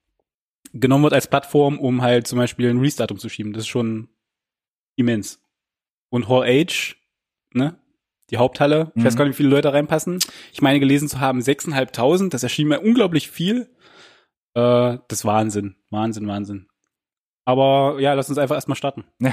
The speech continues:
Speaker 1: Ich glaub, es
Speaker 2: Alex
Speaker 1: haben wir
Speaker 2: freut sich, hat die Zahlen und Fakten und darf, glaub ich, direkt
Speaker 1: <laughs>
Speaker 2: weitermachen, wenn wir zu einer Art News-Vorstellung, äh, kommen. Da ist es recht
Speaker 1: Oha.
Speaker 2: übersichtlich, aber die Themen, die wir haben, die sind relativ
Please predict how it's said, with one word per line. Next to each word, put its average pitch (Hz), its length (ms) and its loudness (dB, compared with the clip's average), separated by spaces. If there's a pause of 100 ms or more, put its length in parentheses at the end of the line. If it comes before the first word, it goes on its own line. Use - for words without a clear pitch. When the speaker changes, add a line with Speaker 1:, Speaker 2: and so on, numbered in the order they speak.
Speaker 1:
Ich 104 80 -12
glaub, 123 140 -4
es 120 60 -10
Speaker 2:
Alex 151 220 2
Speaker 1:
haben 123 40 -2
wir - 20 -8
Speaker 2:
freut 143 200 2
sich, 170 280 0
hat 131 120 0
die 139 60 -4
Zahlen 143 300 2
und 135 100 -2
Fakten - 400 -2
und 131 80 0
darf, 127 240 2
glaub 135 160 2
ich, 143 100 0
direkt 147 320 0
Speaker 1:
<laughs> - 20 -2
Speaker 2:
weitermachen, 131 500 2
wenn 131 120 2
wir 139 120 2
zu 143 100 -4
einer 135 140 0
Art 127 280 0 (520)
News-Vorstellung, 131 960 0
äh, 123 360 -2
kommen. 160 360 0
Da 135 100 4
ist 175 80 2
es 143 160 -2
recht 147 160 2
Speaker 1:
Oha. 123 260 -2
Speaker 2:
übersichtlich, 208 680 -2
aber 135 100 -2
die 127 140 -2
Themen, 170 260 0
die 196 200 -4
wir 143 140 0
haben, 135 240 0
die 135 80 -4
sind 131 120 -2
relativ 139 540 -4